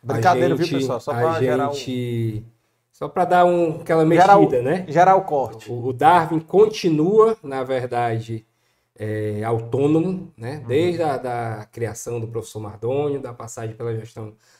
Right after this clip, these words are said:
Speaker 1: do Marcelo, hoje da minha, com toda a equipe que a gente tem lá. A gente pensa em crescimento, sim, mas o nosso crescimento é muito orgânico.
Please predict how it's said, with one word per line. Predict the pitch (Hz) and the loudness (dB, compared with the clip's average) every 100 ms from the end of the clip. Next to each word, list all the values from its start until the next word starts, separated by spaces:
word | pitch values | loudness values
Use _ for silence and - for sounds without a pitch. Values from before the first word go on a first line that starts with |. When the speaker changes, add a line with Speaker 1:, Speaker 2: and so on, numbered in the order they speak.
| _ | _
Speaker 1:
do | 107 | -10
Marcelo, | 104 95 127 127 123 | -10 -8 -4 -2 -2
hoje | 127 117 | -4 -6
da | 104 | -10
minha, | 104 120 123 | -8 -8 -8
com | - | -12
toda | 107 120 117 | -10 -6 -6
a | 107 | -8
equipe | 113 107 | -10 -12
que | 110 | -10
a | |
gente | 98 104 - | -10 -12 -14
tem | 107 | -20
lá. | 101 107 131 _ _ _ _ | -14 -12 -12 _ _ _ _
A | 131 | -4
gente | 120 156 - | -2 -2 -2
pensa | - 180 185 165 | 4 4 4 -2
em | |
crescimento, | 165 143 135 127 123 117 | 0 0 0 -6 -6 -8
sim, | - - 117 147 | -10 -10 -8 -8
mas | 123 113 | -10 -12
o | 120 | -12
nosso | 120 | -14
crescimento | - 117 - 120 120 | -10 -12 -10 -12 -10
é | |
muito | 127 143 | -10 -6
orgânico. | 170 131 117 123 151 - | -6 -6 -6 -4 -6 -10